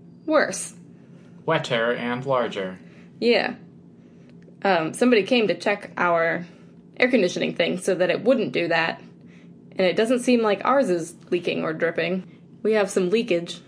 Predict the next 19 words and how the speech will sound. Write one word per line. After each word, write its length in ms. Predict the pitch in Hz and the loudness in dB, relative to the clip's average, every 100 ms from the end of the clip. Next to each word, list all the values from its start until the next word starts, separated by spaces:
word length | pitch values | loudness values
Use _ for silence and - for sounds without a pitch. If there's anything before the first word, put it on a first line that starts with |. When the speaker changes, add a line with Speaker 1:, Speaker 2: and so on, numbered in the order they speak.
| - | -6
Speaker 1:
that 120 | 180 190 | -2 0
we 100 | 220 | 0
don't 160 | 165 | 0
know 120 | 160 | 0
where 160 | 165 165 | 0 0
it's 160 | 165 - | -2 -6
coming 280 | 175 - | -4 -4
from. 320 | - 101 175 - - - - - | -2 -2 -2 -6 -20 -20 -20 -14
It's 100 | 165 | -8
a 40 | |
sentence 320 | 156 196 185 | -4 -2 0
you 80 | 202 | 0
never 220 | 220 202 | 2 2
want 220 | 170 160 175 | 2 0 0
to 40 | |
hear, 220 | 175 165 | 0 0
is 140 | 175 - | -2 -4
it? 180 | - - - - 190 - | -10 -14 -12 -4 0 2
Speaker 2:
<laughs> 640 | 262 285 - - - | 2 2 2 2 2